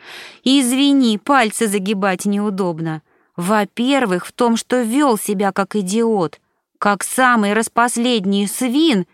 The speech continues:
и шовинист. Во-вторых, в том, что ревновал, как дурак, к Кеншину. А теперь та же ситуация с Рио".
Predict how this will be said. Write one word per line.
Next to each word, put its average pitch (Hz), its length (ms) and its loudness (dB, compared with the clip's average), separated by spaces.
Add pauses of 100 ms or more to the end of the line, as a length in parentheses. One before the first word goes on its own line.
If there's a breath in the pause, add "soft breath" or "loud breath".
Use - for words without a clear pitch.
(140)
и 175 140 -2
шовинист. 254 1000 0 (600)
Во-вторых, 262 840 2 (140 soft breath)
в - 140 -14
том, 294 200 4
что 262 220 0
ревновал, 269 560 2
как 226 240 0
дурак, 277 380 0
к - 40 -16
Кеншину. 220 800 0 (440)
А 220 160 -2
теперь 214 640 -2
та 240 300 2
же 196 100 -2
ситуация 220 920 -2
с - 100 -4
Рио". 220 580 2